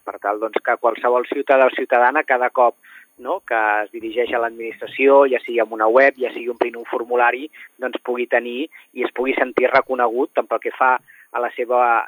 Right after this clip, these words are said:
identitat de gènere com també a la seva orientació sexual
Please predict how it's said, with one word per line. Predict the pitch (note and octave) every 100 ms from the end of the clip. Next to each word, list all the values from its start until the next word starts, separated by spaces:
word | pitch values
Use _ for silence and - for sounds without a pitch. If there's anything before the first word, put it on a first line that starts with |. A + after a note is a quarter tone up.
| B2
identitat | A#2+ A#2+ - A#2+
de | B2+ A#2+
gènere | B2+ B2+ C3+ E3
com | C3 A#2+
també | A2 A2 A#2 D3 _ _ - -
a | A#2+ A2+ G#2+
la | G#2+
seva | A2 A2+
orientació | A#2 - - A#2
sexual | A#2+ - C3 B2+ C3+